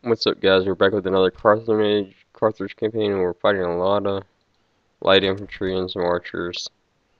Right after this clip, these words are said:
So, do they have skirmishers? Yeah, they have seventy-four. I can take those out easily. Let's get to the battle map. Alright. We're probably taking Rome once I get to, get their southern provinces. So I'm not gonna take Rome yet.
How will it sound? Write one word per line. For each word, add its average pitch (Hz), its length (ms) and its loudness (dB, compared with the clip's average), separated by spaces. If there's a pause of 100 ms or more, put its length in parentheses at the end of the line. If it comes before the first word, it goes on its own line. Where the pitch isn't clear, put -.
(220)
So, - 680 -10
do 107 100 0
they 123 100 -2
have 107 140 -8
skirmishers? 101 680 -6
Yeah, - 120 -2
they 107 140 -6
have 98 140 -10
seventy-four. - 440 -8
I - 20 -8
can - 160 -16
take - 160 -8
those - 160 -10
out - 180 -6
easily. - 340 -8 (440)
Let's - 100 -20
get - 180 -6
to - 120 -10
the 104 80 -4
battle 101 180 4
map. 95 180 4 (1080)
Alright. 87 400 0 (800)
We're 139 160 -2
probably - 560 -8
taking 113 180 -10
Rome 110 320 8
once 107 220 2
I 117 80 0
get 107 340 2
to, 113 320 0 (720)
get 110 140 2
their 104 100 2
southern 113 400 4
provinces. 120 760 4
So 117 80 0
I'm 110 80 4
not 110 80 6
gonna 110 120 2
take 113 280 0
Rome 110 260 6
yet. 107 400 6